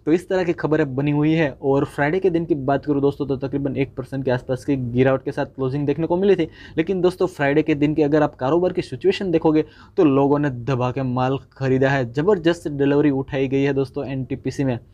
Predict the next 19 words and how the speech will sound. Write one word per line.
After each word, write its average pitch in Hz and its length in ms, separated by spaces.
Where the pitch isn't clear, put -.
तो 202 60
इन 214 140
सभी 180 260
खबरों 180 320
के 180 100
ऊपर 165 240
हम 156 260
डिस्कशन 147 500
करेंगे 147 340
दोस्तों, 147 380
और 156 100
उसके 185 240
बाद 156 300
हम 156 120
चार्ट 160 360
के 190 80
ऊपर 170 200
एनालिसिस 147 460
करेंगे 151 320